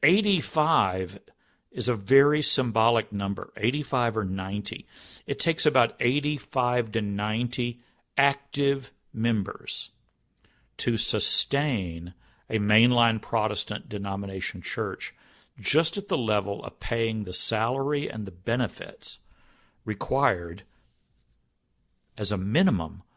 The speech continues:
by most of these denominations. Well, when you think about that, you then look at statistics like the Episcopal Church has something like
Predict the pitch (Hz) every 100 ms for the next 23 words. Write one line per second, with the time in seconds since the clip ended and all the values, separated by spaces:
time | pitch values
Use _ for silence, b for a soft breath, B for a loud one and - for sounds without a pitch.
0 | _ _ 117 120 104 107 120 120 107 98
1 | - 98 95 95 107 147 - - - b
2 | b b b b - 131 123 - _ -
3 | 107 104 135 120 101 - 156 147 - _
4 | 107 98 117 131 120 117 - - - 147
5 | - 73 - - 101 - 101 95 - 120
6 | - - - - - 202 131 - - b
7 | b b b - 117 101 92 - 117 117
8 | 104 92 -